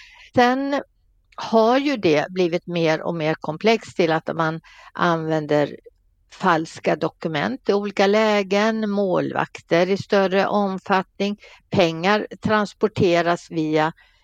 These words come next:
inte bara ett konto utan många konton och kanske gärna utomlands också.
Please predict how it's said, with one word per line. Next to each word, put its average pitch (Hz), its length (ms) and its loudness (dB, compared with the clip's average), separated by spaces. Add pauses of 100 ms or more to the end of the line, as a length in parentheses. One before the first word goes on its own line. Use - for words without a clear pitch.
inte 175 300 -2
bara 160 480 2
ett - 280 -2
konto 190 340 -4
utan 170 240 0
många 165 320 0
konton 180 560 -4
och 175 100 -8
kanske 170 280 -2
gärna 165 320 0
utomlands 165 800 -2
också. 175 480 -4